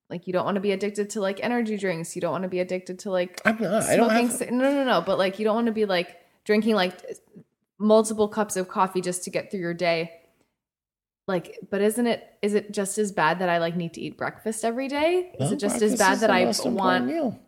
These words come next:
Speaker 1: salt? Am I, like, I don't know. I don't know. I don't
Speaker 2: No,
Speaker 1: know where I'm
Speaker 2: breakf-
Speaker 1: going with this.
Speaker 2: Breakfast is the most important meal of the day. It's good to have breakfast, a good breakfast, good lunch, a good dinner. You should eat all those meals. You shouldn't be skimping on anything. You should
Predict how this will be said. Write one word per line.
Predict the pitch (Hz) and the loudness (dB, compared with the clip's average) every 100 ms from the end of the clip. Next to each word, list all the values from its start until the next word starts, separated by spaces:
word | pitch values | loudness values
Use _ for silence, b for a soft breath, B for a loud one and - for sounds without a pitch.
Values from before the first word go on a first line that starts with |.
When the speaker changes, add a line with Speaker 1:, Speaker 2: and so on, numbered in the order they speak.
| _ - | _ -16
Speaker 1:
salt? | - - 175 233 - - - _ _ _ _ _ | -8 -2 0 0 -4 -14 -20 _ _ _ _ _
Am | 190 | -8
I, | 190 | -6
like, | 190 190 - | -8 -10 -10
I | 185 | -6
don't | 190 | -6
know. | 185 160 170 _ _ _ _ _ _ _ _ _ _ _ - | -6 -6 -10 _ _ _ _ _ _ _ _ _ _ _ -14
I | 185 | -10
don't | 165 | -8
know. | 151 160 | -8 -8
I | - | 0
don't | 196 | 2
Speaker 2:
No, | 180 | 4
Speaker 1:
know | 165 | 4
where | 160 | 4
I'm | |
Speaker 2:
breakf- | 156 | 2
Speaker 1:
going | 160 | -2
with | 165 | -6
this. | 120 175 - 123 - _ | -6 -6 -8 -10 -14 _
Speaker 2:
Breakfast | 131 165 - 220 - | -2 -2 -2 -4 -4
is | 208 | -6
the | 202 | -2
most | 170 170 - | 0 0 -2
important | 180 165 175 180 | -4 -2 0 0
meal | 170 | 0
of | 185 | 0
the | 196 | 4
day. | 131 147 185 | 4 4 -2
It's | - | -2
good | 160 151 | 0 2
to | 151 | 2
have | 156 160 | 0 0
breakfast, | - 120 127 165 - | 2 2 0 -4 -2
a | |
good | 127 135 135 | 2 2 4
breakfast, | 123 123 127 170 180 - - _ _ - | 4 2 0 -2 -2 -8 -14 _ _ -2
good | 131 139 | -2 2
lunch, | 120 135 180 - - | 2 2 -2 -10 -10
a | 170 | -4
good | 151 143 | -2 0
dinner. | 170 135 | -2 -2
You | 117 | -4
should | - - | -6 -4
eat | 165 - | -4 -2
all | 151 175 175 | 2 2 4
those | 135 113 | 2 0
meals. | 113 107 85 87 | -2 -4 -4 -6
You | 123 | -8
shouldn't | - 175 156 | -6 -8 -4
be | 120 | -4
skimping | 113 - 135 123 120 | -4 -2 -2 0 -2
on | 110 104 | -2 -2
anything. | 117 139 - 104 | -4 -4 -6 -6
You | 123 | -6
should | - 78 | -8 -10